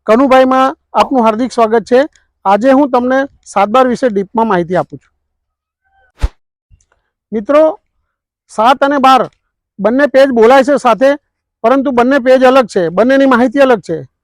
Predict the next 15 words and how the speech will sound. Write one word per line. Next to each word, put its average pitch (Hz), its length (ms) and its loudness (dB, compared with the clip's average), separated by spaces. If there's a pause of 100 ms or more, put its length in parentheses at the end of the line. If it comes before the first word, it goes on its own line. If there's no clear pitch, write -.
(360)
નમૂના 269 320 0
નંબર 277 280 0
સાતમાં 269 720 0 (440)
આરે, 220 280 2 (140)
હેક્ટર 254 400 0
અને 247 140 -2
ગુઠા 208 420 0 (1200)
એની 254 180 2
માહિતીની 269 440 2
સમજણ 254 360 0
પૂરેપૂરી 240 480 0
આપી 185 240 -2
છે, 190 140 -2 (500)
જ્યારે 214 360 2
બારમાં 220 520 2